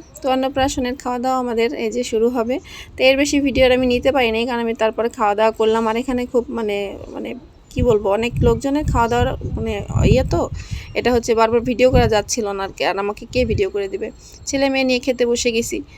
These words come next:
তো এখানে হচ্ছে ওই পাশের খাবারগুলো দিচ্ছিল, আর আমাদের একটু পরেই দেবে। তো আমি এর আগে একটু ভিডিও করে নিলাম, আমরা সবাই বসে গেছি খেতে, আমি, আমার যা, সবাই। আর বাচ্চাটাকে হচ্ছে ওর বাবা রাখতেছি-, আহ, রাখছিল।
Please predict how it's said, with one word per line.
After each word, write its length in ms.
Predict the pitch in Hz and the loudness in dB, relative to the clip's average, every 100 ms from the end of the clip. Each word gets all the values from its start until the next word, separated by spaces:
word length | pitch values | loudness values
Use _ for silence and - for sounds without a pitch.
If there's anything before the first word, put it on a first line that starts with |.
| - | -12
তো 60 | - | -4
এখানে 300 | 254 269 269 | -2 0 0
হচ্ছে 240 | 277 - | -2 -2
ওই 120 | 262 247 | -4 -2
পাশের 340 | 247 - 262 | -4 -2 -4
খাবারগুলো 480 | - 220 220 226 240 | -2 0 0 0 0
দিচ্ছিল, 440 | 220 214 - 240 | 0 -6 -2 0
আর 80 | 240 | 0
আমাদের 360 | 226 214 214 226 | -2 -2 -2 2
একটু 200 | 226 233 - | 2 4 2
পরেই 280 | 226 220 220 | 2 0 0
দেবে। 300 | 214 208 277 - - - - - | 0 0 -2 -8 -20 -20 -20 -4
তো 120 | 233 | 0
আমি 320 | 233 233 233 | 0 0 2
এর 60 | 226 | 2
আগে 180 | 220 233 | 2 0
একটু 200 | 233 240 | -2 -2
ভিডিও 240 | 247 226 | 0 0
করে 180 | 220 226 | 0 -2
নিলাম, 260 | 226 220 220 | -2 0 0
আমরা 160 | 214 | -2
সবাই 260 | 214 220 214 | -2 -2 -2
বসে 240 | 220 233 | -4 -4
গেছি 240 | 226 233 - | -4 -4 -2
খেতে, 320 | 233 226 220 | -2 -2 -4
আমি, 380 | 208 214 214 208 | -4 -4 -4 -4
আমার 280 | 202 196 | -6 -6
যা, 260 | 196 202 196 | -4 -2 -2
সবাই। 380 | 208 208 202 240 | -4 -6 -6 -6
আর 140 | - | -6
বাচ্চাটাকে 460 | 214 202 208 226 240 | -6 -6 -6 -6 -4
হচ্ছে 220 | 240 - | -4 0
ওর 100 | 233 | -2
বাবা 240 | 214 196 208 | 0 -2 -4
রাখতেছি-, 480 | 208 - 220 - | -8 -10 -10 -8
আহ, 160 | - 214 | -8 -6
রাখছিল। 380 | 220 - 254 | -6 -6 -6